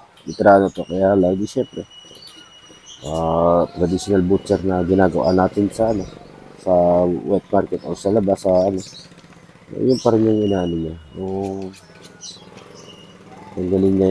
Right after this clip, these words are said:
yan sa, ano. Hindi na to, ano. Ah, yung pinaka, ano, ng buntot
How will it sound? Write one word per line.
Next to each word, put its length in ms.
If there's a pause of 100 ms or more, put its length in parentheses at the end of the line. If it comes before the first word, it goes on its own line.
yan 80 (160)
sa, 400
ano. 120 (1600)
Hindi 240
na 160
to, 160
ano. 200 (440)
Ah, 560 (520)
yung 240
pinaka, 320
ano, 80
ng 160
buntot 320